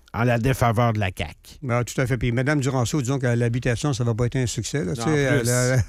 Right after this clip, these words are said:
Speaker 2: elle
Speaker 1: En plus.
Speaker 2: <laughs> Alors, tu sais, elle avait été beaucoup critiquée. Euh, elle se révèle un peu au Conseil du Trésor. Mais effectivement, c'est une junior, là, tu sais, dire, euh, vraiment, c'est pas, euh,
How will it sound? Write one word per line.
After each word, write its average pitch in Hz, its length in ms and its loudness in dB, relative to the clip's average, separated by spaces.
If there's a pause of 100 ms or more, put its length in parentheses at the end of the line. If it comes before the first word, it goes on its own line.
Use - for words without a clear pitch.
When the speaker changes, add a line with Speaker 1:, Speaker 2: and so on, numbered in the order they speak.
Speaker 2:
elle 113 80 4
Speaker 1:
En 120 60 2
plus. - 560 -2
Speaker 2:
<laughs> - 40 -4
Alors, 143 300 4
tu 123 60 -4
sais, 156 80 0
elle 147 80 2
avait 135 100 0
été 135 160 0
beaucoup 139 320 -2
critiquée. 151 640 -2
Euh, 131 240 2
elle 117 60 -2
se 160 120 -2
révèle 156 400 2
un 143 100 0
peu 165 180 0
au 143 80 0
Conseil 139 300 0
du 123 120 -4
Trésor. 123 420 0 (340)
Mais 127 120 2
effectivement, 143 480 0
c'est - 200 -4
une 135 120 0
junior, 131 500 2
là, 160 80 -2
tu 131 60 -4
sais, 165 160 0
dire, 139 180 -2
euh, 120 340 -2
vraiment, 131 340 2
c'est - 80 -8
pas, 139 120 0
euh, 120 160 2